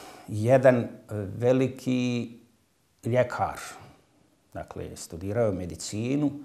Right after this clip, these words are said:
i bio je poznati ljekar, specijalizirao se na zapadu u više zemalja i bio izvrstan ljekar. Ali još od svojih mladih dana bavio se humanitarnim radom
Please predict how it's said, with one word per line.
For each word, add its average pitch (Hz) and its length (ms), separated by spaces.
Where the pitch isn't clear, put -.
i 92 80
bio 92 200
je 87 80
poznati 113 640
ljekar, 113 600
specijalizirao 107 880
se - 180
na 104 100
zapadu 104 680
u 95 80
više 113 380
zemalja 113 600
i 98 60
bio 101 280
izvrstan 104 560
ljekar. - 380
Ali 147 200
još 175 160
od 175 100
svojih 185 320
mladih 151 640
dana 135 400
bavio 123 480
se 113 280
humanitarnim 101 760
radom 135 600